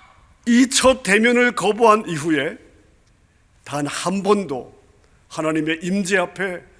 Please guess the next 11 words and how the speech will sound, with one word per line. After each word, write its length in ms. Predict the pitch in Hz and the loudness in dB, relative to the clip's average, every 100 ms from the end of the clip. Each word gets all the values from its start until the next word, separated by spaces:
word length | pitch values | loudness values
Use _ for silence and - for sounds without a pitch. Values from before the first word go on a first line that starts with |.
| _ - | _ -16
제대로 380 | - 139 143 143 | -10 -6 -6 -8
선 280 | - 165 | -8 -8
적이 440 | 156 139 123 160 165 - _ | -6 -8 -6 -6 -8 -14 _
없습니다. 520 | 147 131 151 120 104 - _ - - - - - | -12 -8 -8 -10 -14 -20 _ -20 -20 -20 -16 -2
여러분, 300 | 190 220 214 | 0 2 0
그 260 | 208 240 | 0 0
결과가 500 | 233 214 220 220 220 | 0 0 0 2 2
바로 220 | 220 220 226 | 4 2 2
이스라엘의 580 | 202 226 226 233 233 | -2 0 2 2 2
역사입니다. 720 | 208 214 - 247 226 165 143 135 - - - - | 0 -2 0 2 2 0 -2 -8 -16 -20 -20 -16
사사시대, 800 | - 180 185 208 202 180 202 | -6 -2 2 2 0 0 -2